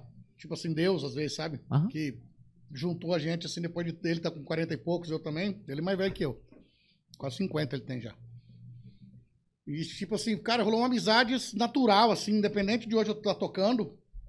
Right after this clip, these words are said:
Speaker 1: depois da produção, né, o outro baixista saiu, eu entrei pra tocar, que é um lance que eu tenho certeza que independente do Bêbados, essa amizade que a gente criou, eu e ele, cara,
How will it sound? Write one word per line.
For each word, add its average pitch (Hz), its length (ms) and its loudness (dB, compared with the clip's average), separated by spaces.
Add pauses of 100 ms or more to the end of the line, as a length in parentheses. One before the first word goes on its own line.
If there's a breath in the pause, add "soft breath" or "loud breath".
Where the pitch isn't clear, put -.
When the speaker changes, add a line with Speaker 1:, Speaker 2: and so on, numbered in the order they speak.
(180)
Speaker 1:
depois 147 280 -2
da 170 40 -8
produção, 185 380 0
né, 196 80 2
o 180 60 2
outro 175 160 -2
baixista 175 260 -4
saiu, 220 280 4
eu 196 80 2
entrei 180 200 -4
pra 185 80 -6
tocar, 202 480 -2 (720)
que 185 120 -2
é 196 40 4
um 220 60 2
lance 214 240 0
que 240 100 0
eu 233 200 4 (180)
tenho 202 140 -2
certeza 240 360 0
que - 60 -10
independente 202 400 -2
do 226 120 -2
Bêbados, 208 580 0 (420)
essa 143 220 -6
amizade 170 360 -2
que - 60 -10
a 170 60 -4
gente 165 160 -6
criou, 160 320 -2
eu 165 160 0
e 156 60 0
ele, 202 140 0
cara, 233 460 -2